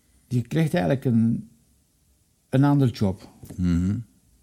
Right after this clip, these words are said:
Speaker 1: Ja, want ik had toen een kaderfunctie en dit en geen auto aan het werk, op verzekering. En eigenlijk, het bedrijf was wel loyaal naar mij toe. En dan zeg ik tegen mij: "Jeff, daar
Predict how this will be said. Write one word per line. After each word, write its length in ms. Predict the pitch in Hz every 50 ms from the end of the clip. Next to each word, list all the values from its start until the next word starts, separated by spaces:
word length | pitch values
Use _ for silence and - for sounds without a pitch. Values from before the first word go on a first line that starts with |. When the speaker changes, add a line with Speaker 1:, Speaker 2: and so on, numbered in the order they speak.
| _ _ _ _ _ _ _ _ _ _ -
Speaker 1:
Ja, 80 | 123
want 140 | 117 113 110
ik 80 | 110 107
had 100 | 107 104
toen 160 | - 92 90
een 340 | 90 101 101 - - - -
kaderfunctie 760 | - 117 101 95 95 107 - - - 104 101 98 - -
en 100 | - 101
dit 100 | 98 101
en 120 | 101 107 101
geen 360 | - 113 107 104 101 101 101
auto 300 | 101 101 107 107 104 104
aan 60 | 98
het 80 | 95 98
werk, 300 | 107 98 101 104 101 -
op 160 | 104 98 -
verzekering. 680 | - 104 95 95 95 98 98 98 113 110 110 107 101 -
En 100 | 120 113
eigenlijk, 300 | 117 135 151 160 139 120
het 100 | 113 101
bedrijf 260 | 98 90 92 110 -
was 180 | 113 107 101
wel 180 | - 104 101 95
loyaal 380 | 101 101 101 107 107 107 107 104
naar 100 | 101 95
mij 240 | 101 107 120 123
toe. 180 | 120 - 110 - - - - - -
En 80 | - - -
dan 80 | 139
zeg 140 | 147 175 170
ik 60 | 151
tegen 160 | 127 110 90
mij: 220 | 95 110 123 143 - -
"Jeff, 360 | 113 113 131 160 156 - - - - - - - - - - - - - _ _ - - 147 113
daar 300 | 110 113 127 147 131